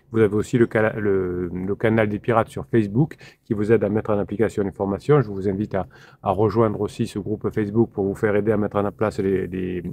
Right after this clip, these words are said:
les formations. Vous avez ça aussi, toujours pareil, sur le même lien en descriptif de la vidéo. Et bien sûr, vous pouvez parler à l'autre, à la communauté des pirates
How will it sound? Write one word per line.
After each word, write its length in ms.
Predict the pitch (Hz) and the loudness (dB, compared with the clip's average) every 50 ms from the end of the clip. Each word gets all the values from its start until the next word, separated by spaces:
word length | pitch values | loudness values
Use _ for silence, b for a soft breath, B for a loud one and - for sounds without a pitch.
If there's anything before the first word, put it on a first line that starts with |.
| - - - - - | -12 -14 -12 -6 -6
les 120 | 107 101 | -6 -4
formations. 480 | - 110 104 101 101 - - 147 151 139 | -2 0 0 0 -2 0 0 0 0 2
Vous 120 | 117 104 | 0 -2
avez 140 | 104 92 101 | -2 -2 -2
ça 180 | - - 113 104 | -2 -2 -2 -2
aussi, 280 | 95 - - 120 110 B B B B B B B _ | -2 -4 -6 -6 -6 B B B B B B B _
toujours 300 | - - 139 135 139 - | -4 0 4 4 4 6
pareil, 240 | - 123 123 120 110 | 6 6 6 6 6
sur 120 | - - 113 | 4 2 0
le 80 | 104 | 0
même 240 | 98 104 104 107 107 | 0 0 0 2 2
lien 300 | 104 104 107 107 104 98 | 2 2 2 2 2 0
en 60 | 98 | 0
descriptif 520 | 101 104 98 - - 101 - - - 107 101 | 0 -2 -2 -4 -6 -10 -8 -6 -6 -2 0
de 80 | 101 | 0
la 120 | 98 95 95 | 0 0 -2
vidéo. 440 | 95 95 90 92 95 110 127 135 131 B B B B _ | -2 -4 -4 -2 0 2 0 0 0 B B B B _
Et 60 | - 95 | -8 -4
bien 160 | 104 101 95 | -4 -4 -2
sûr, 200 | - - 127 113 | 0 0 0 0
vous 120 | 104 101 | 0 -2
pouvez 280 | - - - 101 110 110 | -8 -6 -2 -2 -2 0
parler 280 | - 104 95 98 110 | 2 2 2 2 2
à 80 | 113 104 | 2 0
l'autre, 240 | 101 98 - - - | 0 -2 -4 -6 -8
à 80 | 92 | -8
la 60 | 92 87 | -8 -8
communauté 460 | - 104 101 101 101 98 92 - 98 | -6 -6 -4 -4 -6 -6 -6 -6 -6
des 100 | 92 90 | -6 -6
pirates 420 | - - 90 87 95 95 - - | -8 -8 -4 -2 -2 -2 -2 -6